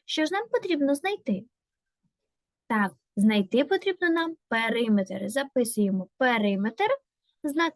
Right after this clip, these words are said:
питання, сантиметрів. Розв'язання. Запишемо з вами формулу для знаходження периметра. Так, ми всі сторони додаємо.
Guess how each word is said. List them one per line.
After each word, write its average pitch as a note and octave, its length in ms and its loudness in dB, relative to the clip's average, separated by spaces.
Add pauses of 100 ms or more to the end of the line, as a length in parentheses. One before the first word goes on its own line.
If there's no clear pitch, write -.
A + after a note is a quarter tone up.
питання, E4 540 0
сантиметрів. A#3 880 -4 (640)
Розв'язання. C4+ 920 2 (640)
Запишемо A3 640 2
з D#4 40 4
вами A3+ 340 4 (360)
формулу A#3 760 2
для B3 400 0
знаходження C#4+ 640 0
периметра. C4 720 -2 (1400)
Так, D#4+ 240 2
ми E4+ 140 2 (100)
всі D4+ 220 0
сторони E4+ 480 2
додаємо. B3+ 680 0